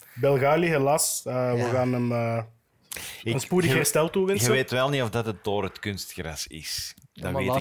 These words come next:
Speaker 3: ik
Speaker 2: me,
Speaker 3: niet.
Speaker 2: laat,
Speaker 3: Ik
Speaker 2: laat me dat vooral nu wat opblazen.
Speaker 3: Ja, oké.
Speaker 2: <laughs> Ja, maar
Speaker 1: Je wil
Speaker 2: het
Speaker 1: het
Speaker 2: zag
Speaker 1: er echt
Speaker 2: er,
Speaker 1: uit, hè?
Speaker 2: het zag er zo uit alsof dat het kunstgras het blokkeerde. Maar ja, hij zal het zelf moeten vertellen. Ik hoop dat het, eh, meevalt voor hem.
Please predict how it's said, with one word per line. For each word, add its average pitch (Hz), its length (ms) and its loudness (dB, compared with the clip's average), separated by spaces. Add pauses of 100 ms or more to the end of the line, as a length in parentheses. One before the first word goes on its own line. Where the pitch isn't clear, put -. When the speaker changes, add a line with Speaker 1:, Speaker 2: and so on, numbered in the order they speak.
Speaker 3:
ik - 0 -
Speaker 2:
me, 147 120 -8
Speaker 3:
niet. - 100 -6
Speaker 2:
laat, 143 120 -4
Speaker 3:
Ik 92 80 -8
Speaker 2:
laat 139 320 -8
me 135 80 -6
dat 123 120 -6
vooral 135 260 -4
nu 151 120 -2
wat 123 160 -4
opblazen. 110 680 -8
Speaker 3:
Ja, 90 220 -8
oké. 76 280 -12
Speaker 2:
<laughs> 208 1500 0
Ja, 165 160 2
maar 170 260 2
Speaker 1:
Je 151 120 0
wil 180 120 4
Speaker 2:
het 170 80 4
Speaker 1:
het - 0 -
Speaker 2:
zag 233 100 4
Speaker 1:
er 247 40 2
echt 196 140 2
Speaker 2:
er, 139 60 4
Speaker 1:
uit, 123 140 2
hè? 131 120 -2
Speaker 2:
het 151 140 -2
zag 214 180 0
er 208 80 -2
zo 170 140 0
uit 190 180 2
alsof 156 380 0
dat 147 140 0
het 143 140 -2
kunstgras 170 460 -2
het 135 140 -4
blokkeerde. 120 680 -4 (1000)
Maar 110 140 -8
ja, 101 180 -8 (500)
hij 123 120 -2
zal 135 140 2
het 135 140 -2
zelf 143 240 -2
moeten 135 200 -6
vertellen. 131 560 -6
Ik 120 120 -12
hoop 123 200 -10
dat 120 100 -8
het, 117 180 -10
eh, 110 100 -8
meevalt 107 420 -10
voor 107 140 -14
hem. 104 200 -14